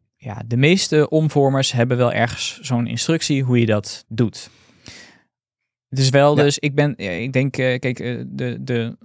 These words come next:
Speaker 1: het is wel een stuk makkelijker om inderdaad gewoon de groep uit te zetten. Maar dit is wel beter. Dus je, je ga je, als je het via die interface doet, dan weet je gewoon zeker van, dan is het niet slecht voor de apparatuur.
Speaker 2: Want dat, dat is ervoor gemaakt, die software.
Speaker 1: Ja, dus dat is eigenlijk optie twee.
Speaker 2: Maar we hebben een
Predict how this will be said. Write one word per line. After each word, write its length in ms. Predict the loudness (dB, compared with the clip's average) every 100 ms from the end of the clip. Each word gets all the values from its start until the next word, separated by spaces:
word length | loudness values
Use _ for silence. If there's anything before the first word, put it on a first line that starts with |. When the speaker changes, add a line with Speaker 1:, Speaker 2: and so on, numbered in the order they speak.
| _ _ _ _
Speaker 1:
het 120 | -2
is 100 | 2
wel 120 | 4
een 60 | 2
stuk 260 | 2 0 0
makkelijker 760 | 0 2 2 -2 2 2 2
om 80 | 0
inderdaad 300 | 0 2 0
gewoon 160 | -2
de 80 | -2
groep 160 | -2 -2
uit 160 | -4 -6
te 60 |
zetten. 440 | -10 -8 -8 -10 -10
Maar 300 | -2 2 2
dit 160 | 2 0
is 140 | 0
wel 200 | 2 2
beter. 520 | 4 2 2 -4 -12 -16 _ _ -16 -6
Dus 160 | -2
je, 220 | 0 0
je 80 | 0
ga 120 | 0
je, 300 | 0 2 -2 -6 -8
als 140 | -6
je 60 | -4
het 100 | -4
via 140 | -2
die 120 | -2
interface 380 | -4 -6 -6 -6
doet, 120 | -4
dan 80 | -2
weet 140 | 0 0
je 60 |
gewoon 160 | 0 2
zeker 220 | 2 0
van, 100 | -2
dan 120 | -2
is 100 | 0
het 100 | 2
niet 140 | 2 2
slecht 260 | 2 2
voor 120 | 0
de 60 | 0
apparatuur. 540 | -2 -4 -6 -8 -10 -18 _ _ -14 -2
Speaker 2:
Want 220 | 2 2
dat, 120 | 0 0
dat 140 | 0
is 120 | 2
ervoor 240 | -2 0 0
gemaakt, 400 | 2 0 -2 -8
die 120 | -10
software. 420 | -6 -6 -8 -10 2
Speaker 1:
Ja, 200 | 2 2
dus 720 | -4 -14 -18 -20 -20 -4 2
dat 100 | 2
is 60 | 2
eigenlijk 140 | 0
optie 420 | -2 0 0 -2 _ _ _ _ _ _
twee. 380 | -10 -2 -2 -4 0
Speaker 2:
Maar 80 |
we 60 | 2
hebben 320 | 4 2 2
een 260 | 0 0